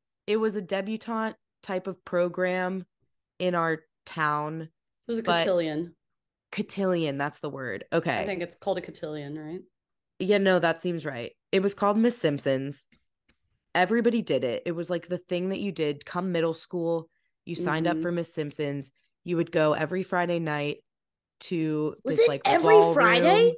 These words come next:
Speaker 2: Was it
Speaker 1: something
Speaker 2: every
Speaker 1: like
Speaker 2: Friday?
Speaker 1: that. Maybe
Speaker 2: Oh
Speaker 1: every
Speaker 2: my
Speaker 1: other,
Speaker 2: God.
Speaker 1: but it was frequent.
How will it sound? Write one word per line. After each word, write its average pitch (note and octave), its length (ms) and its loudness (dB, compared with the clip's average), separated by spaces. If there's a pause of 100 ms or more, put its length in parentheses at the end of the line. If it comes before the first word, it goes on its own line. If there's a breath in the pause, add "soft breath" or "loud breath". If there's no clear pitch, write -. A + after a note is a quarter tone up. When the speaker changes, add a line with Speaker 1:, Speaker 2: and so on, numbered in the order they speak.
Speaker 2:
Was D#4+ 140 -2
it C#5 160 4
Speaker 1:
something - 120 2
Speaker 2:
every - 180 4
Speaker 1:
like D4+ 140 0
Speaker 2:
Friday? G3+ 300 4 (180)
Speaker 1:
that. A4 60 6
Maybe A3+ 300 4
Speaker 2:
Oh G#3+ 40 8
Speaker 1:
every F3+ 200 4
Speaker 2:
my D3+ 80 2
Speaker 1:
other, D#3 160 0
Speaker 2:
God. D#3+ 480 0
Speaker 1:
but F#3 120 0
it G3 80 -2
was A#3+ 140 -6
frequent. C3 540 -8